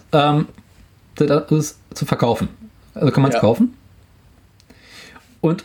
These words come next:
Speaker 1: war schnell ausverkauft, weshalb sie eine Lieferzeit von zwei bis drei Wochen hatten. Wir schreiben jetzt Mitte Mai. Und Apple ist immer noch nicht in der Lage, dieses iPhone zeitnah zu liefern.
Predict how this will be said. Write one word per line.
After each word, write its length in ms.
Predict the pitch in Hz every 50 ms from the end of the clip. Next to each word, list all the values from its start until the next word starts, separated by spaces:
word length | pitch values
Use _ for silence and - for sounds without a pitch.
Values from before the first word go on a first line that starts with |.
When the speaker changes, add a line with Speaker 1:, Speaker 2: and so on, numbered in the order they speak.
| -
Speaker 1:
war 120 | - 151 151
schnell 220 | - 175 180 -
ausverkauft, 560 | - 147 156 160 - 220 208 - 208 208 208
weshalb 400 | 185 165 - 156 156 156 - - - -
sie 120 | 127 135
eine 200 | 127 131 135 131
Lieferzeit 440 | 135 147 - - 175 165 - 151 -
von 120 | 135 110
zwei 120 | - 127 123
bis 100 | 127 -
drei 160 | - 131 113
Wochen 200 | 208 - - 214 156
hatten. 180 | 147 - - - - _ _ _ _ _ _ _ _ _ _ _ _ _ _ _ _ - - - - - - - - - - - _ _ _ _ -
Wir 120 | 131 127
schreiben 360 | 123 - 165 147 170 190 208
jetzt 160 | 202 185 - -
Mitte 180 | 165 160 180
Mai. 320 | 160 127 98 - - 202 - - - - _ _ _ _ _ _ _ _ _ _ _ _ _ - - - - - - - - - - - - - - - - _ _ _ -
Und 140 | - 165 -
Apple 180 | 175 165 - 165
ist 160 | 147 147 -
immer 220 | 208 226 240 240
noch 240 | 214 202 220 220 220
nicht 220 | - 165 180 - -
in 40 |
der 100 | 160 147
Lage, 360 | 135 123 107 110 135 175 175 147
dieses 280 | 131 127 131 - -
iPhone 460 | - 120 143 147 - 170 165 165 202 - _ _ _ _ _ _ - - - - _ _ _ _ _ _ - _ _ _ -
zeitnah 520 | - - 151 135 151 139 135 127 123 147 135
zu 100 | - - 127
liefern. 380 | 131 135 127 - - - -